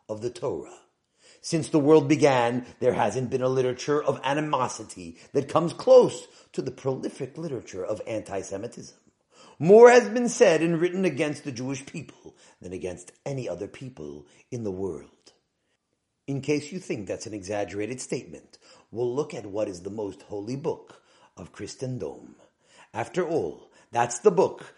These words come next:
that they consider their source of divine instruction. I hope that you won't have the zechiyah to read the New Testament,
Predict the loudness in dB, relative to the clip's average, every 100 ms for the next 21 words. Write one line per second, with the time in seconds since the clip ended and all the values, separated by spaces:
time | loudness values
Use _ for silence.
0 | _ -6 -2 -2 -2 -4 -2 0 4 6
1 | 6 4 4 4 4 0 2 6 4 4
2 | 2 0 0 0 0 -4 -10 -12 -18 _
3 | _ _ _ _ -6 -4 -6 -8 -12 -10
4 | -4 -2 -2 -4 -6 -6 -6 -8 -8 -10
5 | -14 -16 -18 -20 -20 _ _ -6 -4 -4
6 | -6 -6 -6 -8 -8 -10 -14 -16 -18